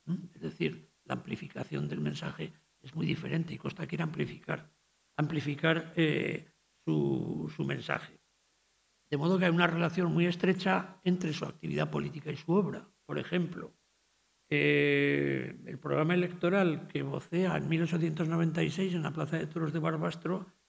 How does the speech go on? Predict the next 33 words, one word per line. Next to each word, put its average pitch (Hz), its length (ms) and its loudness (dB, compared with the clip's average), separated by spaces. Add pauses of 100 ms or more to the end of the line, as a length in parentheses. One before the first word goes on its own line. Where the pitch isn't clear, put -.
(340)
es - 140 -4
el 180 100 2
capítulo 170 420 2
octavo 170 340 4
del 151 160 4
libro 151 280 2
Política 156 420 -2
Hidráulica, 151 580 2
por - 140 0
mencionar 71 500 -4
un 69 140 -4
libro - 460 -8 (320)
conocido - 540 -6
que - 100 -12
se - 120 -12
publicó 160 480 -8
con - 120 -6
ese - 180 -12
título, - 500 -10 (420)
porque 156 460 0 (360)
lleva - 460 -2 (280)
lo, - 220 -8
lo, 143 260 -10
el, - 340 -6
sus - 420 -20
escritos, - 560 -2
los 156 180 -4
convierte 170 460 0
en 147 120 0
mensaje 147 440 -6
político 165 720 -2
y 156 120 -2
viceversa. - 640 -6